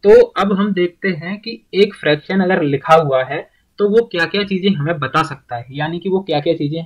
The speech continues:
represent कर सकता है। तो यहाँ पर example के लिए हम टू बाई थ्री को consider कर रहे हैं, कोई भी fraction ले सकते थे, but two by three को हम यहाँ पे example के तौर पे यूज़ कर रहे हैं। तो let us examine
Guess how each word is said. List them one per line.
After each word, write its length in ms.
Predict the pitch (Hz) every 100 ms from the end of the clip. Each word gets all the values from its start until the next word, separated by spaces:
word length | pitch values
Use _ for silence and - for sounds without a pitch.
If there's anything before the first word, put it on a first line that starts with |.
| _ 143
represent 520 | 143 143 160 196 -
कर 120 | 180
सकता 360 | - - - 120
है। 260 | 131 _ _ _ -
तो 100 | 208
यहाँ 280 | 165 139 143
पर 180 | 190
example 460 | 196 156 151 165 196
के 60 | 190
लिए 120 | 185
हम 180 | 254 - -
टू 120 | 214
बाई 140 | 214 202
थ्री 160 | 165
को 100 | 156
consider 360 | 151 143 139 131
कर 140 | 131
रहे 140 | 139 170
हैं, 100 | -
कोई 180 | 170 180
भी 100 | 202
fraction 400 | 160 147 - 185
ले 120 | 170
सकते 240 | 170 147 151
थे, 100 | 202
but 120 | 240 -
two 100 | 196
by 140 | 190
three 180 | 175 160
को 120 | 165
हम 140 | 160
यहाँ 200 | 156 143 165
पे 60 |
example 560 | 196 175 160 190 196 190
के 100 | 180
तौर 180 | 151 139
पे 80 | 135
यूज़ 200 | 127 127
कर 160 | 120
रहे 120 | -
हैं। 100 | - _ _ _ 160
तो 60 |
let 120 | 165
us 100 | 180
examine 680 | 190 147 160 165 170 165 185